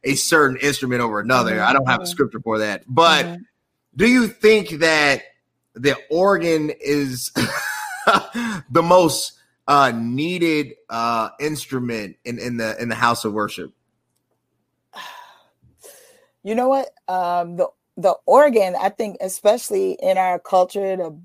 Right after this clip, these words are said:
Speaker 2: the Black church,
Speaker 1: Yeah.
Speaker 2: um, it's definitely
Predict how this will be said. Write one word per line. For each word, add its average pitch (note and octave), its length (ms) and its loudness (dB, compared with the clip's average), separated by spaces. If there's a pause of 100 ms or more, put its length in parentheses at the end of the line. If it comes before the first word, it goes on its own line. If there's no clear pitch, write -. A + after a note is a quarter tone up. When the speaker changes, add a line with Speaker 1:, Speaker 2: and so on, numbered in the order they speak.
(100)
Speaker 2:
the F3+ 100 -10
Black E3+ 420 -6
church, E3+ 500 0 (100)
Speaker 1:
Yeah. D#3+ 460 -4
Speaker 2:
um, E3 160 -16 (480)
it's G3+ 260 4
definitely F#3+ 880 0